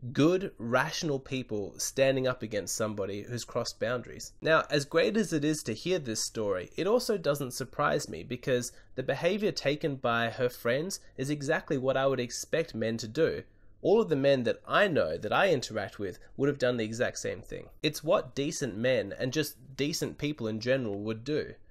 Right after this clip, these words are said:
And I really wish that the wider culture would pay more attention to this aspect of masculinity, you know, this good part, because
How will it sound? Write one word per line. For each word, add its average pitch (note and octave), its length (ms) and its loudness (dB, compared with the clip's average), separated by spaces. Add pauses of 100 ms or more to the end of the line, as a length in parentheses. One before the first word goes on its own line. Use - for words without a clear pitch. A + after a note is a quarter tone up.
(240)
And C3+ 120 4
I - 20 8
really A3 320 2
wish D3 300 -2
that B2 240 -4
the A#2 80 2
wider B2 360 0
culture A#2 440 -4
would G#2+ 180 -6
pay C#3 220 -2
more C3 260 2
attention A#2+ 540 -4
to - 100 -14
this G3 380 -4
aspect G#2 440 -4
of G#2 80 -8
masculinity, G2 840 -8 (160)
you A2 80 -6
know, A#2 100 4
this B2 240 -2
good G3 320 -4
part, F#2+ 380 -6
because C3 360 -2